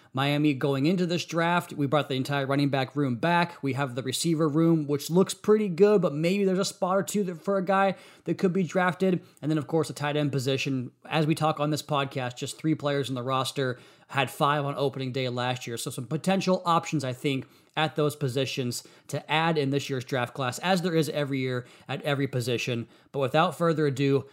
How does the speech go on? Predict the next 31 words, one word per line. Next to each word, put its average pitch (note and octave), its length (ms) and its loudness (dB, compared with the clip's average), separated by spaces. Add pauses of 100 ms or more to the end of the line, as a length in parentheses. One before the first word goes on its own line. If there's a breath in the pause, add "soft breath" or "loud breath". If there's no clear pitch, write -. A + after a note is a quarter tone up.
(120)
why C3+ 120 -4
don't C#3+ 80 -4
we C#3 60 0
go C#3 160 2
ahead C3 180 -2
and B2 100 -6
welcome B2+ 240 -2
in C3+ 80 0
the C#3 140 0
expert A#2+ 400 -6
on B2 220 -4
all E3+ 260 4
those C#3 240 -2
things, B2 360 -4
all D3 220 0
things C#3+ 300 -2
skill B2+ 260 0
players, A2 480 -6 (260 soft breath)
Matt A#2+ 240 -6
Waldman. G#2+ 460 -12 (320)
And D3 80 -4
I'm D3+ 120 0
thrilled G#3 400 6
to F#3+ 80 4
be F#3 120 2
joined F3 360 2
today D3 240 0
by C#3 180 -2
someone A3+ 560 0
whose D#3 300 0
work D#3+ 360 -4